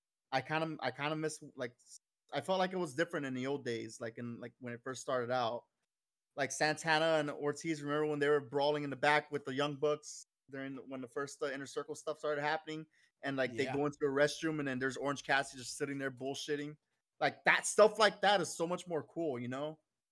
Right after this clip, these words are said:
Speaker 1: Instead of just,
Speaker 2: It
Speaker 1: "Oh, here's segment." Like, it, it's becoming,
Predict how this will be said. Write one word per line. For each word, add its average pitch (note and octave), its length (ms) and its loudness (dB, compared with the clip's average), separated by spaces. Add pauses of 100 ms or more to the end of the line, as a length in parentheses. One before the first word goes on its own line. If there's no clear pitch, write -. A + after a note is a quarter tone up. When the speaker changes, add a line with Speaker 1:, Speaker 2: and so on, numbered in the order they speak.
(200)
Speaker 1:
Instead D3 220 0
of D3 80 2
just, B2+ 140 -10
Speaker 2:
It A#2+ 60 -6
Speaker 1:
"Oh, C3+ 60 -2
here's C3 220 -2
segment." C3+ 280 -4
Like, C3 120 -10 (500)
it, A#3+ 320 6 (280)
it's - 140 -6
becoming, G3 440 -6